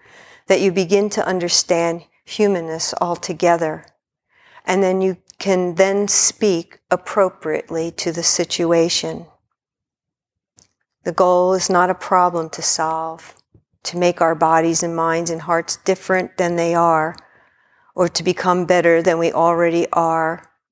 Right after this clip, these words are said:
not to reorder or organize ourselves towards a universal standard,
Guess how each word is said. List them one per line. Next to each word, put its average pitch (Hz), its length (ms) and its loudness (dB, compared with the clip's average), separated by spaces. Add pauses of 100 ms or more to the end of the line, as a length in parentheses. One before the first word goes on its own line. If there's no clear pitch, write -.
(300)
not 175 260 0
to 202 120 0
reorder 175 720 2
or 165 160 -2
organize 160 680 0
ourselves 156 920 -2
towards 165 380 -2
a - 120 0
universal 165 720 -2
standard, 165 800 -6